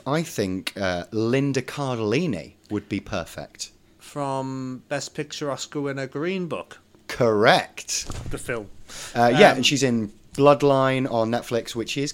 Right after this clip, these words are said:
Speaker 1: quite good
Speaker 2: Yeah.
Speaker 1: for the first season and not so good for the others.
Speaker 2: Right.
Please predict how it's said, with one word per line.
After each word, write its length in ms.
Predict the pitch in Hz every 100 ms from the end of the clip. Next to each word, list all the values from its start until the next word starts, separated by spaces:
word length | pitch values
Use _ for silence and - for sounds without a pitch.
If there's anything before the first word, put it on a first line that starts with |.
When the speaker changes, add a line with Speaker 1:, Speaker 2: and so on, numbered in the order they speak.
| - -
Speaker 1:
quite 420 | - 294 285 -
good 280 | 277 277 - - -
Speaker 2:
Yeah. 140 | 139 147
Speaker 1:
for 60 |
the 60 | 220
first 300 | - 247 -
season 380 | 240 220 226 220
and 100 | 196
not 120 | 190
so 120 | -
good 180 | 165 165
for 100 | -
the 100 | 151
others. 220 | 151 156
Speaker 2:
Right. 80 | 135